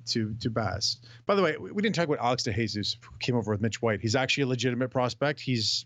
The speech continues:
like, a decent power, good, takes a lot of walks bat in the minors, and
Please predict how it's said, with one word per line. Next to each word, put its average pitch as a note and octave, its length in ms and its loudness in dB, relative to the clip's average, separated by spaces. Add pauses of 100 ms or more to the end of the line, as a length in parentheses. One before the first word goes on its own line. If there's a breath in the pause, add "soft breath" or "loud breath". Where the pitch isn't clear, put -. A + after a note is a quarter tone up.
(120)
like, A2 160 -4
a A2+ 260 0 (200)
decent C3+ 300 0
power, B2+ 440 2 (260)
good, B2+ 260 0 (380)
takes C3+ 200 -2
a C3+ 40 0
lot C3 120 4
of A#2+ 40 0
walks A#2+ 320 2
bat B2+ 420 2
in B2 300 2
the A#2+ 60 0
minors, C3+ 580 0
and B2 300 0